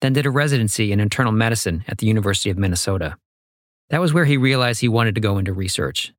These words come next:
His reason, as he himself admits, was a common one. As a doctor, you help patients one at a time. But if you develop a drug,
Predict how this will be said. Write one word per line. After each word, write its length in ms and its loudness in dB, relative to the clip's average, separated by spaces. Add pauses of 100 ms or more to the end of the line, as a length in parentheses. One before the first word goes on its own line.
(480)
His 180 -2
reason, 460 0 (160)
as 160 0
he 80 2
himself 360 -2
admits, 460 -2 (320)
was 140 0
a 40 -2
common 380 0
one. 220 -8 (680)
As 140 0
a 40 0
doctor, 380 0
you 140 4
help 220 0
patients 360 0
one 280 0
at 100 -2
a 60 -4
time. 400 -4 (400)
But 100 0
if 100 -4
you 80 0
develop 360 -2
a 80 0
drug, 480 0